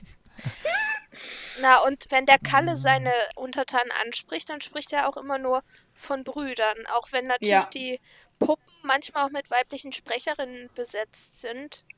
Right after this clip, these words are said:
Speaker 1: Aber das ist wahrscheinlich eher der Tatsache geschuldet, dass man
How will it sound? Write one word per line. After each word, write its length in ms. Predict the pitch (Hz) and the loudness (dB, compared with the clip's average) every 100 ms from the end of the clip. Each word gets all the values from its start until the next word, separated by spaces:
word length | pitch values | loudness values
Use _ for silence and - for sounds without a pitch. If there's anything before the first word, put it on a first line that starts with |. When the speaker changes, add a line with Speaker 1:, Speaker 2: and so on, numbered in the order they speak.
| _ _ _ | _ _ _
Speaker 1:
Aber 180 | - - | -4 -4
das 120 | 240 | -4
ist 120 | 269 | -4
wahrscheinlich 460 | 277 - 269 294 - | -2 0 -2 0 6
eher 180 | 262 269 | 8 10
der 160 | 277 | 8
Tatsache 600 | - 302 302 - 311 330 | 10 10 10 8 0 0
geschuldet, 520 | - 294 - 311 - - | 0 2 2 2 2 4
dass 260 | 269 269 - | 4 4 0
man 360 | 294 277 269 | 2 2 0